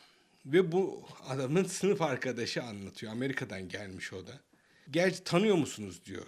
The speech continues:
spikere. Gerçi spikerin tanıması çok önemli değil. Yani normal bir vatandaş, yani, e, benim çalışmalarımı nereden bilsin? Bizim tanınırlığımız var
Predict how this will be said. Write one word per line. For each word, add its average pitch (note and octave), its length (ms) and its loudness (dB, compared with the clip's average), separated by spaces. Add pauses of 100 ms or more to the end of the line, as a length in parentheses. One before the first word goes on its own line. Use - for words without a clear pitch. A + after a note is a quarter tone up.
(120)
spikere. B2 560 -6
Gerçi G#3+ 280 0
spikerin A#3+ 440 0
tanıması G#3+ 680 0
çok G3+ 220 -2
önemli C#3 400 -2
değil. C#3 280 2
Yani G#2+ 340 -4
normal F#3+ 460 -2
bir D3+ 100 0
vatandaş, G#2+ 600 -8
yani, A#2+ 280 -8 (640)
e, B2+ 260 -6
benim G3 260 4
çalışmalarımı D3+ 800 0
nereden C#3 500 -2
bilsin? - 360 -12 (240)
Bizim D#3 360 -4
tanınırlığımız G3+ 960 2
var G3 240 -2